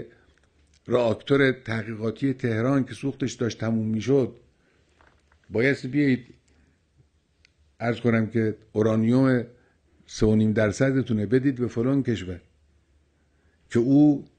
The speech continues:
تبدیل کنه به بیست درصد، بعد او بده به فلان کشور که او تبدیل کنه به سوخت، بعد با اجازه آقایان دنیا این بیاد داخل. یعنی از چندین خان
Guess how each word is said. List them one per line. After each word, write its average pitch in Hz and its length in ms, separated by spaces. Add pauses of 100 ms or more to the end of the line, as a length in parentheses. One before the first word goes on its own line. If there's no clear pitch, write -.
تبدیل 110 400
کنه 143 220
به 127 120
بیست 107 260
درصد، 101 420 (100)
بعد 127 280
او 156 120
بده 147 220
به 143 100
فلان 131 420
کشور 90 400 (840)
که 117 80
او 139 180
تبدیل 117 420
کنه 135 260
به 120 100
سوخت، 175 520
بعد 143 300
با 131 220
اجازه 123 760 (420)
آقایان 127 720 (180)
دنیا 123 580 (160)
این 143 200
بیاد 135 280
داخل. 104 400 (380)
یعنی 117 180
از 113 260
چندین 113 640 (540)
خان 127 580